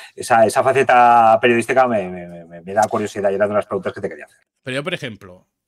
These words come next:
Speaker 2: o sea, yo, a mí Norman-, el desembarco de Normandía siempre me ha llamado, pero porque me parece una locura, me parece
Speaker 1: Sí,
Speaker 2: una locura
Speaker 1: sí, sí.
Speaker 2: estratégica. Pero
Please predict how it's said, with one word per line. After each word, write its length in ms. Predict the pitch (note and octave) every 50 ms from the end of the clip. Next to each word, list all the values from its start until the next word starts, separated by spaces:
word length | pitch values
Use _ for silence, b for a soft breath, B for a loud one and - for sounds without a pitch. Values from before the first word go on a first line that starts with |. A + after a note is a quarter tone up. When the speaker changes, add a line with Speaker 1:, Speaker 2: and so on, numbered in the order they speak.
| _ _ _
Speaker 2:
o 100 | - B2
sea, 360 | C3 C3 A2+ G#2 F2 _ _ _ _ _ _ _
yo, 240 | _ A#2+ C3 C#3 C3+ _
a 80 | C3+ B2
mí 100 | C3+ D3
Norman-, 720 | E3 E3+ E3+ D#3 E3 D#3+ D#3 D3 D3 G#2 A2 B2+ A2 G2+ D2+
el 100 | A#2+ A2+
desembarco 400 | A2+ G#2 A#2+ A#2+ C#3 C3+ - F3
de 40 | D#3
Normandía 340 | D#3 D3+ D3 D3 D3 D#3 D3
siempre 380 | - D3 C3+ C#3 - C#3+ C#3+ C#3
me 80 | C3+
ha 40 | C#3
llamado, 300 | C3 B2 A2+ A2+ B2 C3+
pero 220 | C#3 C#3 G#2 F#2 F2+
porque 320 | F#2+ F2+ _ - E2 E2
me 100 | E2+ F2+
parece 460 | E2+ E2 E2 F#2+ - - B2+ A#2 A2+ -
una 220 | B2+ A#2+ A2+ A2+
locura, 420 | G#2 F#2 D#2+ - F2 E2+ - B1+
me 140 | B1 E2 F#2
parece 400 | F2 - F#2 _ - A2 A2+ G#2+ - _
Speaker 1:
Sí, 80 | B2+
Speaker 2:
una 160 | A#2 A2 G#2+ G#2+
locura 320 | G2+ G2 - G#2+ A2 A2+
Speaker 1:
sí, 40 | A2
sí. 40 | -
Speaker 2:
estratégica. 500 | - F2 F2 F2 F2 - - E2 E2 E2 _ _ _ _ _ _ _ _ _ _ _ _
Pero 500 | B2+ A#2+ B2 A#2 A#2 A2+ A2 - _